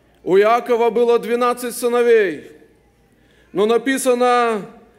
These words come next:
один уже был там, в Египте. Иаков берёт своих одиннадцать сыновей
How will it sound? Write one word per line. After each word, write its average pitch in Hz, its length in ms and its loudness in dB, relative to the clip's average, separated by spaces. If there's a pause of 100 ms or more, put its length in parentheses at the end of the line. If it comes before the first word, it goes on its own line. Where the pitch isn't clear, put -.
(120)
один 220 400 -2
уже 240 240 0
был 262 260 -2
там, 226 280 -2
в - 20 -6
Египте. 208 760 -4 (680)
Иаков 214 680 -2 (800)
берёт 226 420 4
своих 233 360 -2
одиннадцать 240 580 -2
сыновей 233 880 2